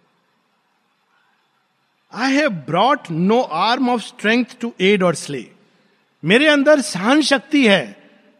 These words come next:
किंतु मेरे अंदर वो शक्ति नहीं है जो बचा सके। वो नेक्स्ट लेवल पर madonna of might आएंगी।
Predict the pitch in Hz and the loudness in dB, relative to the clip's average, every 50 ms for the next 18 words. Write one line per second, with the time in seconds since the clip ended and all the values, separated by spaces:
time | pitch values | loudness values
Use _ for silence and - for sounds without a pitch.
0 | _ - 185 190 180 - 226 196 185 185 202 214 208 190 196 185 202 226 269 247 | _ -4 -2 -2 -2 -2 0 0 2 4 4 4 4 4 2 2 2 2 2 -2
1 | - - - - - - 151 180 285 311 - - 277 - - - 294 294 269 240 | -4 -10 -18 -18 -8 -2 2 4 4 4 4 2 0 -2 -2 0 0 2 2 2
2 | 233 240 233 233 233 214 226 208 160 156 151 - 180 175 175 170 - 156 139 - | 2 2 2 2 2 2 0 0 0 -2 -2 0 2 2 2 0 -2 -6 -8 -10
3 | 127 110 - - _ _ _ _ _ _ _ _ _ _ _ _ _ _ _ _ | -12 -18 -18 -20 _ _ _ _ _ _ _ _ _ _ _ _ _ _ _ _
4 | _ _ _ _ _ 135 139 165 185 190 170 135 - _ _ _ _ _ _ _ | _ _ _ _ _ -6 -4 -2 0 -2 -2 -4 -10 _ _ _ _ _ _ _
5 | _ _ _ _ _ _ _ _ - 151 175 190 - - - - - 160 156 156 | _ _ _ _ _ _ _ _ -6 -4 -2 -2 -4 -6 -10 -8 -6 -4 -2 -2
6 | 170 175 156 170 170 180 202 - - - _ _ _ _ _ _ _ _ - 143 | -2 -4 -4 -4 -6 -6 -6 -10 -18 -20 _ _ _ _ _ _ _ _ -12 -10
7 | 147 151 165 175 175 175 170 151 - 143 135 139 160 175 170 156 170 143 135 131 | -6 -4 -2 -2 0 -2 -2 -4 -6 -8 -6 -4 -2 -2 -2 -4 -6 -8 -8 -10
8 | 123 104 101 92 95 | -12 -14 -16 -18 -20